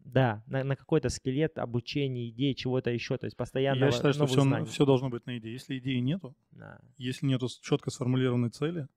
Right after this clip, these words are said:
Speaker 2: которая объединяет, то любое сообщество ра-, ра-, м, распадется.
Speaker 1: Да.
Speaker 2: Особенно, если это все выстроено на деньгах.
Speaker 1: Ну, прис-, сто процентов, вообще сто процентов. Если тупо только про бабки, все, нафиг, до
Speaker 2: Да,
Speaker 1: свидания,
Speaker 2: поэтому
Speaker 1: просто.
Speaker 2: у строителей есть идея. То есть у нас,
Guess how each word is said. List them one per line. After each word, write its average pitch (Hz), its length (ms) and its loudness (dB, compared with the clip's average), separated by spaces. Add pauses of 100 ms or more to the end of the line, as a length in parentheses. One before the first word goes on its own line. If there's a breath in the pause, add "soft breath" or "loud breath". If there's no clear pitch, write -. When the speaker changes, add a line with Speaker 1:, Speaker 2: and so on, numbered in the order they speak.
(140)
Speaker 2:
которая 127 320 -2
объединяет, 117 480 -4 (580)
то 131 380 2
любое 139 280 8
сообщество 120 600 -4
ра-, 143 260 -6
ра-, 127 300 -6
м, 160 300 -14 (180)
распадется. 117 560 -4 (180 soft breath)
Speaker 1:
Да. - 240 -20 (280 soft breath)
Speaker 2:
Особенно, 147 420 6
если 127 260 4
это - 120 -4
все - 160 -2
выстроено 123 340 -2
на 117 80 -4
деньгах. 113 380 -8
Speaker 1:
Ну, - 100 -18 (140)
прис-, - 300 -10
сто - 360 4
процентов, 110 580 -4
вообще 131 340 0
сто 131 300 2
процентов. 113 360 -2
Если 131 200 -2
тупо 156 240 6
только 135 260 2
про - 160 0
бабки, 139 320 0
все, - 240 -4
нафиг, 104 340 -6
до 107 80 -10 (200)
Speaker 2:
Да, 107 160 0
Speaker 1:
свидания, 101 120 -6
Speaker 2:
поэтому 139 960 2
Speaker 1:
просто. - 80 -20
Speaker 2:
у 151 320 6
строителей 143 500 0
есть 139 220 -2
идея. 113 280 -8 (320)
То - 100 4
есть 117 120 0
у 131 40 2
нас, 160 360 2